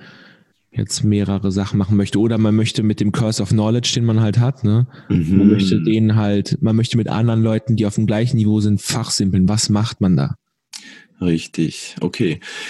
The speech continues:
Speaker 2: Ja, also die Frage ist, welche Reise geht dein Kunde, wenn er zum Beispiel, ja, wenn wir jetzt fachsimpeln wollen, gehe ich mal davon aus, dass du meinst, du wirst zum Beispiel jemanden in einem Mentorship oder so haben, in einer Mastermind.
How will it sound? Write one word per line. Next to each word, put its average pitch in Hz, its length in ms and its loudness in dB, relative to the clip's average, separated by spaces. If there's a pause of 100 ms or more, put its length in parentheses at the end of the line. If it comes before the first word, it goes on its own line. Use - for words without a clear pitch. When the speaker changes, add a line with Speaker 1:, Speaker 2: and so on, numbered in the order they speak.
(180)
Speaker 2:
Ja, 101 260 0
also 98 200 0
die 101 100 2
Frage 123 420 -2
ist, 127 320 -2
welche 104 580 -2
Reise 104 540 -2
geht - 560 -2 (120)
dein 98 400 -2
Kunde, 107 580 0
wenn 92 140 0
er 95 180 0
zum 85 200 -2
Beispiel, 87 840 -2 (300)
ja, 82 260 -2
wenn 87 160 0
wir 87 80 0
jetzt - 280 -10
fachsimpeln 101 720 -2
wollen, 120 460 0
gehe 92 140 0
ich 98 100 -6
mal 92 140 0
davon 92 280 -2
aus, 92 200 -2
dass - 180 -6
du 92 100 -2
meinst, 87 380 -2
du 85 60 -2
wirst 90 200 -2
zum 90 120 -2
Beispiel 85 340 -2
jemanden 90 300 2
in 85 140 0
einem 85 160 4
Mentorship 113 760 -2
oder 113 240 0
so 110 240 0
haben, 104 220 0
in 98 60 4
einer 90 120 2
Mastermind. 107 840 0